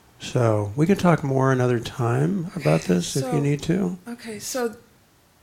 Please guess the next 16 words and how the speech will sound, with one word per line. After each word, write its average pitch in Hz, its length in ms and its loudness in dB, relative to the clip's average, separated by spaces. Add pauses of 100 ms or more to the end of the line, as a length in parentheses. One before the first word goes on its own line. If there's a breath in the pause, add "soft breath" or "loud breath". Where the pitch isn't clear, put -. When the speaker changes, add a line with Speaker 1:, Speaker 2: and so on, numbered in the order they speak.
(500)
Speaker 2:
it's 226 200 -10
okay 240 560 -4 (280)
that 226 340 -8
I 214 380 -8
am 214 180 -8
a 202 80 -10 (180)
jerk, 214 580 -4 (580)
you 254 100 -6
know, 247 400 -4
a 240 60 -6
lot 233 220 -2
of 240 80 -10
times. 247 360 -8
I 214 100 -6
mean, 214 160 -4
I, 208 240 -4